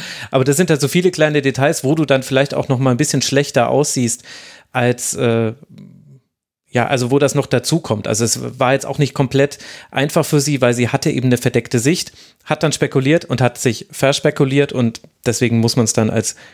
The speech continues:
kleinen Torwartfehler mit in die Statistik oder in die Analyse mit aufnehmen. Das war ein, ein harter Abend und der war's ja auch für Simon McGill,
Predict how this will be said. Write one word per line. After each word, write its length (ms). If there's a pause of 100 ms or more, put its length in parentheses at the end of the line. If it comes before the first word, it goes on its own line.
kleinen 220
Torwartfehler 640
mit 180
in 80
die 160
Statistik 760
oder 120
in 100
die 140
Analyse 440
mit 140
aufnehmen. 440 (880)
Das 220
war 200
ein, 240
ein 260
harter 320
Abend 340
und 400
der 280
war's 300
ja 140
auch 220
für 260
Simon 380
McGill, 520